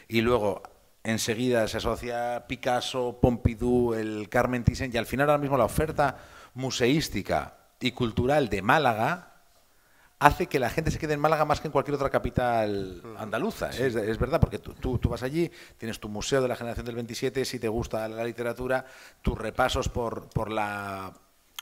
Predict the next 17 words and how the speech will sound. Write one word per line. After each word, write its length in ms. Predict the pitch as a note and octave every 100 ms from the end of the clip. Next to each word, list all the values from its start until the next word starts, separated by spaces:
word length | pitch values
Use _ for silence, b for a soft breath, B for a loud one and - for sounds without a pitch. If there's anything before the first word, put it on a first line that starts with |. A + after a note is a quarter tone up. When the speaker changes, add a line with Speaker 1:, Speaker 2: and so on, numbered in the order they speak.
| -
Speaker 1:
por 160 | A2
la 140 | G#2+ G#2+
pintura 400 | A2+ A2 B2+ A#2
contemporánea, 800 | B2 A2+ A2+ A#2 A#2 A#2+ A#2+ A2+
tanto 260 | A2+ G#2+
en 60 | A2
el 140 | G#2
cac 180 | G2+ A#2+
como 220 | - A2+
en 40 | A2
el 60 |
Pompidou, 440 | A2 A2 A#2+ C3+ D#3 B B B
y 60 |
al 80 | C3+
final, 420 | C3 C#3+ E3+ E3+ - - - _ _ - -
¿son 200 | - D#3
inversiones 720 | E3+ E3 - F3 E3+ D#3 -